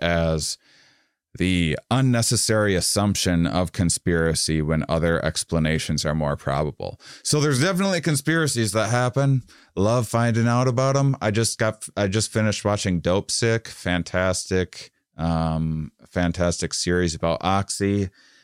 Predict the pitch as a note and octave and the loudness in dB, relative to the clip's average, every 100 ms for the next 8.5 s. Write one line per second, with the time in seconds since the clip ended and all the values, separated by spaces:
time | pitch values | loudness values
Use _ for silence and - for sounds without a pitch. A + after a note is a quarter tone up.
0 | _ - F2+ F2 F2 E2 E2+ D#2+ D#2+ F2 | _ -6 -2 0 -2 -4 -4 -2 -2 -2
1 | E2+ D2+ F2+ D2+ E2 E2+ F2+ F2 E2+ F2 | -4 -2 -2 0 -2 0 0 2 2 0
2 | D#2 D#2+ - D#2+ F2 - - D#2+ F2 F2+ | 0 -2 0 0 0 -2 -6 -4 -2 -2
3 | F#2 F#2+ F#2 _ _ E2 E2+ E2 E2 E2 | 0 -2 -4 _ _ -8 -6 -6 -6 -6
4 | E2 - D#2+ D#2+ - - D#2 F2 E2+ E2 | -8 -8 -8 -6 -10 -12 -6 -4 -4 -4
5 | E2+ F2+ D#2 E2+ F2+ F#2 D#2+ D2 D2 E2 | -2 -2 -2 -2 -2 -2 -2 -2 -4 -8
6 | - _ _ D2+ D#2 C#2+ G2 G#2+ F#2 D#2 | -20 _ _ -10 -6 -2 0 2 2 0
7 | C2 - D#2+ C#2+ - D2 D2 C#2 - C#2 | -2 -4 -6 -4 -4 -2 -2 -2 -4 -4
8 | - - D2 C#2+ - | -4 -2 -2 -4 -8